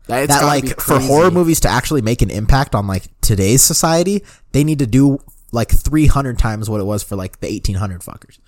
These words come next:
Speaker 1: <laughs> For real, right?
Speaker 2: 'Cause, like, back in the eighteen hundreds, it was just, like, only your imagination. Like, "Oh, like, let's tell this little s-, ghost story at the campfire."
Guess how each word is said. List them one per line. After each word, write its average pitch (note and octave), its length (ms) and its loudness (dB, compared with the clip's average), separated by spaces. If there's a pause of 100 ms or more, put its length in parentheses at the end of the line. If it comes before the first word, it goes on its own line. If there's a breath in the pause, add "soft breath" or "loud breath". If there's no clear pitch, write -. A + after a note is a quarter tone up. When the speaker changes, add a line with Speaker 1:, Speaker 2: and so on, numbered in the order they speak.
Speaker 1:
<laughs> - 840 -2
For E3 240 -2
real, F3 340 2
right? C3+ 460 -6
Speaker 2:
'Cause, D#3 180 0
like, C#3 200 0
back F3 200 2
in G#3+ 80 -2
the F3 60 4
eighteen F3 200 0
hundreds, E3 280 -2
it D#3 40 2
was C#3 120 0
just, C#3+ 160 -4
like, A2 200 -4 (520)
only D#3 240 0
your C#3+ 120 -2
imagination. G#2 560 -4
Like, F#2+ 240 -10
"Oh, G2+ 260 -6
like, G2 220 -6
let's G2 160 -6
tell G2+ 160 4
this G#2+ 120 -2
little B2+ 140 0
s-, - 160 -8 (140)
ghost F#3+ 240 2
story C3+ 260 0
at C#3 60 0
the - 80 -6
campfire." B2+ 520 -2